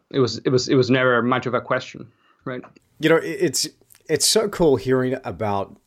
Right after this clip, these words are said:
Speaker 2: like, your, your childhood and, and your past. Um, I, I, I guess I reflected a little bit of that. I, I was one of those kids as well. I was known as a kid in class that could draw and could paint and do all that stuff. But,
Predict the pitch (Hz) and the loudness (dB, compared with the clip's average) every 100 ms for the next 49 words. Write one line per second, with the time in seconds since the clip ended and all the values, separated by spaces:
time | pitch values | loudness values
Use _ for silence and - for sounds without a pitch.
0 | - 107 - 107 123 113 107 110 104 101 | -12 -12 -12 -18 -8 -6 -6 -6 -4 -4
1 | - 139 147 127 113 98 90 98 95 90 | -4 -2 0 0 -2 -4 -6 -6 -8 -10
2 | 87 95 95 90 95 - 120 113 92 - | -10 -10 -10 -8 -10 -8 -6 -4 -4 -6
3 | 107 - - 95 95 92 - - - - | -6 -12 -10 -8 -6 -8 -12 -20 -20 -20
4 | - _ 104 107 131 123 - 117 101 147 | -20 _ -4 -2 0 0 0 -4 0 0
5 | - 110 95 - 123 - 104 92 87 - | 0 0 -2 -4 -6 -4 -6 -6 -10 -10
6 | 85 85 85 - 117 107 131 104 95 85 | -12 -8 -8 -6 -4 -2 -2 -2 -8 -8
7 | 90 90 - 101 95 85 90 98 104 101 | -8 -8 -6 -8 -8 -12 -8 -4 -2 -4
8 | 101 - - - - - 160 165 139 110 | -6 -10 -14 -20 -16 0 4 4 2 0
9 | 139 135 120 110 107 104 - 107 - 101 | -2 -2 -2 -4 -2 0 -2 -4 -8 -12
10 | 85 98 98 95 92 98 90 104 92 92 | -8 -4 -4 -4 -6 -10 -10 -8 -8 -10
11 | 82 92 87 92 104 98 - 104 90 - | -12 -10 -8 -6 -6 -4 -4 -4 -6 -8
12 | - 113 | -6 -6